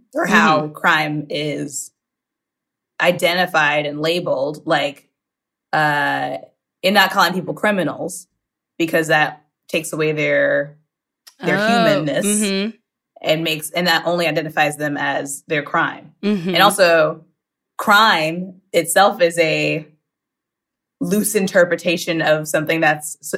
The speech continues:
Speaker 1: that's constructed, because who gets to determine what a crime is, you know?
Speaker 2: Mm-hmm.
Speaker 1: At one point in time, drug use was not a crime. Now it is. You know, prostitution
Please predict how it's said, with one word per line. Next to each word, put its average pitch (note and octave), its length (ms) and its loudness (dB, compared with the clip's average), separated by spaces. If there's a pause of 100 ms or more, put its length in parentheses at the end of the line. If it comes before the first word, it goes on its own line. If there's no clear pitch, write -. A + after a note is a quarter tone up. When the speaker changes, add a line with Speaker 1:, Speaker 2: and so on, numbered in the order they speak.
Speaker 1:
that's F3 220 0
constructed, F3+ 960 -2
because D#3+ 540 2
who G#3 380 -4
gets F#3 260 -2
to - 100 -10
determine F3+ 320 -2
what D#3+ 80 2
a D#3+ 60 -2
crime G#3 300 0
is, - 360 -14
you E3 100 -4
know? D#3 380 -2 (140)
Speaker 2:
Mm-hmm. A3 260 0
Speaker 1:
At F3+ 140 6
one F#3 180 4
point F#3 240 2
in F3 60 -6
time, F3+ 540 2 (340)
drug F3+ 280 6
use E3+ 180 -2
was E3+ 100 -6
not D3 160 2
a D3 40 -4
crime. C#3+ 540 -6
Now D#3 220 2
it D3+ 80 0
is. - 320 -6 (500)
You D#3+ 80 -2
know, D#3 200 2
prostitution E3 960 -2